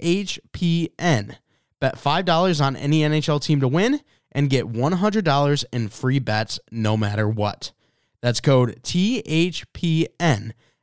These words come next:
at the DraftKings Sportsbook, an official sports betting partner of the N H L. Minimum age and eligibility restrictions apply. See show notes for details.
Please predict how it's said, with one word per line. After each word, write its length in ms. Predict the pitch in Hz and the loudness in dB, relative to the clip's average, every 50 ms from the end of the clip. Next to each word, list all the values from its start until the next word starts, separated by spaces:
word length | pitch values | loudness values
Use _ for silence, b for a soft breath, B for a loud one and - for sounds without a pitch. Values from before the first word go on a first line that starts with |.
| _ - | _ -4
at 140 | 123 123 117 | -4 -2 -2
the 80 | 123 | -2
DraftKings 580 | 107 117 117 110 110 - - 127 117 113 - - | -2 0 0 0 0 -2 -2 -2 -2 -2 -4 -6
Sportsbook, 540 | - 165 202 196 - - 113 110 - - - _ _ _ _ _ _ - | -2 -2 -2 -2 -2 -4 -8 -10 -12 -14 -20 _ _ _ _ _ _ -6
an 80 | 127 123 | -4 -4
official 340 | 113 - 175 202 - 277 240 | -2 -2 -2 -2 0 -2 -2
sports 380 | - - - 175 202 190 - | -2 -2 0 0 0 0 0
betting 280 | - - 120 120 117 104 | -2 -2 0 0 0 0
partner 400 | - 123 117 120 120 117 - - - | 0 0 0 0 0 -2 -4 -4 -4
of 140 | 113 104 | -4 -2
the 140 | 107 113 107 | -2 -2 -2
N 120 | 101 101 104 | 0 -2 -4
H 180 | 98 - - | -4 -2 0
L. 220 | 139 117 101 - - _ _ _ _ _ _ | 0 0 0 -4 -10 _ _ _ _ _ _
Minimum 380 | - 113 139 160 165 156 156 147 - | -2 0 2 4 4 2 0 0 -2
age 380 | - 143 147 165 190 208 196 196 - | 0 2 2 4 2 0 -2 -6 -4
and 140 | - 131 135 - - | -2 -2 -2 -2 -2
eligibility 680 | 127 139 160 170 165 170 139 139 139 147 165 160 160 165 | 0 0 2 2 2 0 0 0 2 2 2 2 2 2
restrictions 500 | 156 143 - - 143 127 - 143 135 123 | 0 -2 -2 -4 -4 -4 -2 -2 0 -2
apply. 460 | 123 - - 170 135 110 - - - _ _ _ _ _ _ _ | -2 0 0 0 0 -2 -4 -10 -20 _ _ _ _ _ _ _
See 280 | - - - 131 147 | -8 -4 0 0 0
show 280 | 139 - - 127 117 117 | 0 0 0 0 0 2
notes 260 | 117 113 117 - - | 0 0 -2 -4 -6
for 140 | - - 127 | -2 -2 -2
details. 580 | 110 104 98 - - - - - - - - | -2 -2 -6 -10 -12 -12 -12 -10 -8 -10 -10